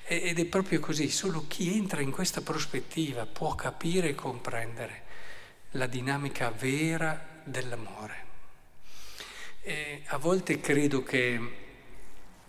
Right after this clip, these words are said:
sì, andiamo a cercare e, e troviamo tante similitudini con tante dinamiche umane, forse perché non siamo andati abbastanza in profondità con quello che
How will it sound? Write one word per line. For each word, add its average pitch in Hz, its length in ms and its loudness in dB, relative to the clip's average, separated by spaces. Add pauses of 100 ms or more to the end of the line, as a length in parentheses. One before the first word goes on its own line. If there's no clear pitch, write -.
(140)
sì, - 340 0 (200)
andiamo 131 840 0
a 147 100 0
cercare 143 800 2
e, 139 240 -2
e 147 300 0
troviamo 156 540 2
tante 185 340 4
similitudini 135 920 2
con 120 340 -4
tante 143 420 0
dinamiche 127 540 0
umane, 143 540 2 (260)
forse - 320 0
perché 139 280 -2
non 131 140 -2
siamo 120 240 0
andati 120 300 -2
abbastanza 113 520 -2
in 120 80 -6
profondità 110 760 -2 (420)
con 123 220 -2
quello 135 380 2
che 120 480 -2